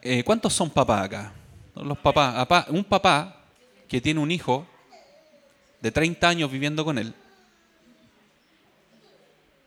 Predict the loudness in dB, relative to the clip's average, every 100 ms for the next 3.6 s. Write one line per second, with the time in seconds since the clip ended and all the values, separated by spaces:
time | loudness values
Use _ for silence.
0 | _ _ _ _ _ _ _ _ _ _
1 | _ _ _ -20 -20 -20 -20 -20 _ -20
2 | -18 -2 2 2 2 2 2 2 2 4
3 | 2 2 0 -2 -4 -4